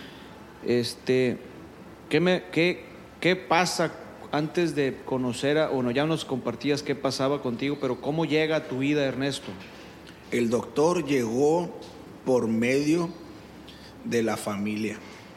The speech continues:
Speaker 2: Eh, él ayudó a mi papá en su momento. Mi papá se muere de un infarto. Antes del infarto,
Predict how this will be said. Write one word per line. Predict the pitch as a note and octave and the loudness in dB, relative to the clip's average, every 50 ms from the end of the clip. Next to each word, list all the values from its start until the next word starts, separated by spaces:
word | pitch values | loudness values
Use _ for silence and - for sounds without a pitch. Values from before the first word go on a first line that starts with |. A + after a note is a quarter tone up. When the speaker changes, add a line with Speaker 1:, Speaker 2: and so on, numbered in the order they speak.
| - - - | -16 -10 -6
Speaker 2:
Eh, | G2+ G2+ G2 G2+ - - | -6 -4 -4 -4 -4 -4
él | A2 A#2 B2 C3 | -2 0 2 2
ayudó | C#3 C#3 B2+ A#2+ A2 G#2 A2 A#2 | 2 2 2 2 2 2 2 2
a | A#2+ | 2
mi | A#2+ B2 A2 | 2 0 0
papá | - G2+ F#2 - G#2 A2 | -2 -6 -6 -4 -2 -2
en | A#2 A2+ | 0 0
su | - - A2 | -2 -2 -2
momento. | G#2+ G2 F#2 G2 G#2+ A#2 B2+ A#2+ - F3+ F3 - - - - - - - - - - - - - - - - - - - - - - - - - | -2 -2 0 0 0 0 -2 -2 -2 -6 -6 -8 -12 -18 -18 -18 -18 -18 -18 -20 -18 -18 -20 -20 -20 -20 -20 -20 -20 -20 -20 -20 -20 -20 -12 -4
Mi | A2+ G#2+ G#2 | -4 -4 -2
papá | - A2 G2+ - G#2+ G#2 | -2 -6 -6 -4 -2 -2
se | - - A#2 | 0 0 2
muere | A2 G#2+ A2 A2+ A#2 | 2 2 2 2 4
de | A2+ A2+ | 2 2
un | A2+ A2+ A#2 | 2 2 0
infarto. | A2 G2+ - A#2 A#2 A#2+ - - - C#3+ C#3 - - | 0 0 0 0 0 0 -2 -2 -4 -4 -4 -4 -4
Antes | - G#3+ A3 A3 G#3+ - - B2+ A#2+ A2+ | -2 -2 0 0 -2 -2 -2 -2 0 2
del | A#2 A2 G2+ G2 | 0 0 0 -2
infarto, | F#2+ F#2+ - - G#2+ G#2+ G#2 - - - A#2 A2+ A2 | -4 -6 -6 -4 -4 -4 -4 -6 -4 -2 -2 -2 -2